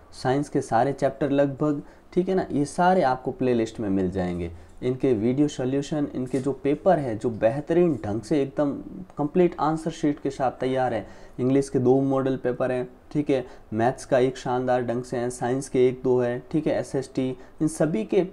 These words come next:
पेपर, हिंदी के हो गए, इंपॉर्टेंट इनके चैप्टर के क्वेश्चन हो गए, सभी कुछ अपलोड है। इंग्लिश में तो आपके एकदम कंप्लीट, कहने का मतलब इंग्लिश ग्रामर के सारे टॉपिक, कौन सी इंपॉर्टेंट स्टोरी है, कौन सा आपको पैराग्राफ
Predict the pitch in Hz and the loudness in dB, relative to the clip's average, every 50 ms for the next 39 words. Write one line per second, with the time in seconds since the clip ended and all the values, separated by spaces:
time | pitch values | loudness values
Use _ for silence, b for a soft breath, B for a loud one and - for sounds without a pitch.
0 | - - 143 139 139 - - 117 98 90 87 - - 127 127 127 127 139 135 - | -4 -2 -2 -2 -2 0 -2 -2 -2 -2 -6 -10 -6 -2 -2 0 0 0 0 0
1 | 135 113 113 117 117 123 127 127 123 - 113 131 135 - 147 143 147 139 135 127 | 0 2 2 0 0 2 2 2 0 0 -2 -4 -2 -2 -2 0 0 -2 0 0
2 | 127 127 123 139 127 127 135 127 - - 143 131 131 117 - 139 139 - 156 139 | 0 0 0 -2 -2 -2 -4 -4 -4 -6 -6 -6 -4 -2 -2 -2 -2 -2 -4 -4
3 | 123 120 123 131 131 127 B B B B B B - - - 165 180 175 - - | -2 -2 -2 -2 -4 -4 B B B B B B -4 -2 0 0 0 0 0 0
4 | 135 - 117 104 - - 117 107 101 98 95 95 85 87 - - - - 117 120 | 0 0 -2 -4 -2 0 0 2 2 2 0 0 -2 -6 -10 -14 -12 -6 -2 0
5 | 127 131 147 147 - 170 156 156 156 147 135 131 - - 147 120 147 143 143 - | 2 2 0 0 0 -4 -4 0 0 0 0 0 0 -2 0 2 2 0 2 2
6 | 185 175 160 143 - 143 139 143 - 147 131 123 185 - 131 123 131 135 127 131 | 2 2 2 0 0 -2 -2 0 0 0 0 0 0 -4 -4 -4 -4 -4 -4 -4
7 | 127 131 - 143 139 139 - - 123 123 123 131 135 - - - 120 117 120 127 | -4 -4 -4 -4 -4 -4 -6 -6 -4 -2 -2 -2 -4 -6 -6 -4 -2 0 0 -2
8 | 135 - 147 131 - - - 147 151 156 151 147 - 127 123 127 - 139 123 - | -2 -4 -4 -6 -4 -2 0 0 2 2 0 -2 -2 -2 -2 -2 -2 -6 -6 -4
9 | - 139 139 139 139 - 139 131 - 139 135 131 139 127 120 123 - - - 143 | -4 -2 -2 -2 -2 -4 -4 -2 -2 -4 -2 -2 -2 -4 -4 -4 -4 -2 -2 0
10 | 139 135 135 135 131 127 127 B B B B B B - - - 131 143 143 143 | 0 0 -2 -2 -4 -4 -8 B B B B B B -10 -4 -2 -2 -2 -2 0
11 | 147 135 127 - - 127 123 127 127 131 135 135 139 131 135 - | 0 0 0 0 -4 -2 0 0 0 0 0 2 0 0 0 -2